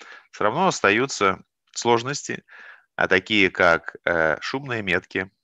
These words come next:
э, метки, э, разного типа, несбалансированные данные. Данные в любом случае будут, э, всегда ограничены. Более того, они с большой вероятностью могут быть разбросаны по различным хранилищам, э, между которыми переброску данных в силу, м, э,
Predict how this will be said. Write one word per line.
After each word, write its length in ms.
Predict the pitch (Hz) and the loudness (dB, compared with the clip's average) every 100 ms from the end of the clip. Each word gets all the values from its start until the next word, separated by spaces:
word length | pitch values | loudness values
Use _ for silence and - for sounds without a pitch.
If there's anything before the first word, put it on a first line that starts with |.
| _ _ _ - | _ _ _ -6
э, 400 | - 82 82 80 | 0 4 4 2
метки, 440 | 90 123 - 104 | 0 -2 -4 -2
э, 500 | 95 90 78 82 80 | 2 2 2 0 0
разного 360 | 82 107 117 104 | 2 0 0 -8
типа, 540 | - 80 78 80 80 - | -6 -8 -4 -4 -4 -8
несбалансированные 800 | 87 85 92 90 - 123 123 113 | -12 -4 -2 -2 0 0 0 -2
данные. 580 | 85 80 80 78 - - | 0 0 -2 -8 -10 -10
Данные 380 | - 98 123 110 | 2 4 4 -2
в 100 | 101 | -4
любом 300 | - 113 117 | -4 -4 -6
случае 380 | - 101 - 85 | -6 -8 -6 -6
будут, 420 | 85 95 87 - | -6 -8 -10 -12
э, 140 | - | -12
всегда 340 | 80 - 82 95 | -10 -8 -2 0
ограничены. 720 | 92 92 78 71 - - 78 - - - - | 2 0 -2 -6 -10 -10 -14 -16 -18 -18 -8
Более 260 | 95 127 113 | 0 2 2
того, 260 | 98 92 | 2 2
они 200 | 90 95 | 0 -2
с 60 | 101 | -4
большой 320 | 87 82 101 | -4 -2 0
вероятностью 560 | 92 90 101 95 - 82 | 2 2 0 -4 -10 -6
могут 280 | 90 98 | -6 -6
быть 200 | 78 92 | -6 -4
разбросаны 600 | 82 80 76 90 107 87 | -2 -2 -2 -4 -4 -8
по 100 | 78 | -6
различным 440 | 76 76 90 - 90 | -4 -2 -4 -8 -10
хранилищам, 720 | - 78 69 67 - 80 82 _ _ - - - - | -6 -6 -6 -12 -10 -12 -14 _ _ -20 -20 -20 -14
э, 180 | - 73 | -4 -2
между 280 | 80 92 92 | 0 -2 -2
которыми 460 | 87 85 113 117 95 | -4 -2 -2 -4 -6
переброску 580 | 85 82 80 110 - 80 | -4 -4 -2 -4 -6 -2
данных 360 | 92 107 92 | 0 0 -4
в 40 | - | -8
силу, 640 | - 92 90 85 78 - | -6 -4 -2 -2 -2 -6
м, 260 | - - 76 | -12 -18 -12
э, 420 | 76 55 50 | -8 -8 -10